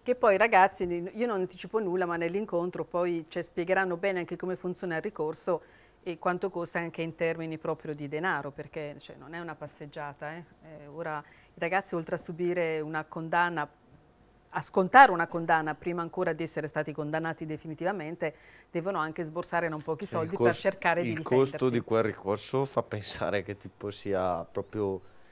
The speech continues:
Speaker 2: stato, il prezzo sia stato fissato ad arte per, eh,
Speaker 1: Perché,
Speaker 2: disincentivare
Speaker 1: esatto,
Speaker 2: il
Speaker 1: così uno
Speaker 2: ricorso.
Speaker 1: dice, "Non ce la faccio".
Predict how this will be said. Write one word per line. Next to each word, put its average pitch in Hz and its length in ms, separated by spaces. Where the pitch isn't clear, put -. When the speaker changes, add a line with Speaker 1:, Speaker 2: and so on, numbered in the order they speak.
Speaker 2:
stato, 101 560
il 107 140
prezzo 117 380
sia 147 180
stato 131 280
fissato 110 520
ad 98 120
arte 101 360
per, 120 280
eh, 104 260
Speaker 1:
Perché, 214 140
Speaker 2:
disincentivare 113 1000
Speaker 1:
esatto, 113 120
Speaker 2:
il 113 60
Speaker 1:
così 190 160
uno 202 100
Speaker 2:
ricorso. 180 80
Speaker 1:
dice, 180 300
"Non 170 160
ce - 120
la 175 100
faccio". 147 480